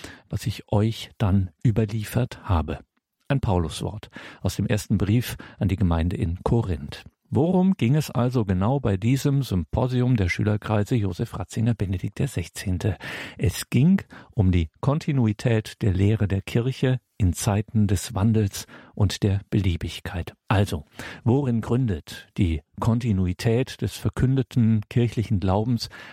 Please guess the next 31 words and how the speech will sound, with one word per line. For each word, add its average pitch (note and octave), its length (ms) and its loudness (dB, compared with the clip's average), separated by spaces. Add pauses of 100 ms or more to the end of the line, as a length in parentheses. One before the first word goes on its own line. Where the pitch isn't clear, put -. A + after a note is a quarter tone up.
angesichts G2+ 840 -2
sich - 260 -2
ändernder G#2+ 400 2
Sprache, F2 600 -4 (220)
Wirklichkeiten, G#2 880 -2 (280)
neuer A#2+ 400 2
Erkenntnisse F#2+ 800 -2 (260)
in F#2 140 2
Theologie F#2 600 0 (100)
und F#2 380 -2
Wissenschaft? - 600 -4 (520)
Nicht D3 180 2
ohne D#3 180 2
Grund D#3 360 2
wählten D3+ 340 0
die D3 100 2
Schülerkreise D3+ 560 0
Josef C#3 320 0
Ratzinger, D3+ 360 0
Benedikt C#3 440 -2
der B2+ 120 2
Sechzehnte C#3+ 720 0 (340)
zwischen E3+ 380 2
der F#2+ 260 2
vierten E3+ 420 0
Synodalversammlung G#2+ 1000 2
des A2 160 -2
Synodalen G#2+ 560 2
Weges G#2+ 320 0
in G2+ 100 -2
Deutschland C3+ 560 0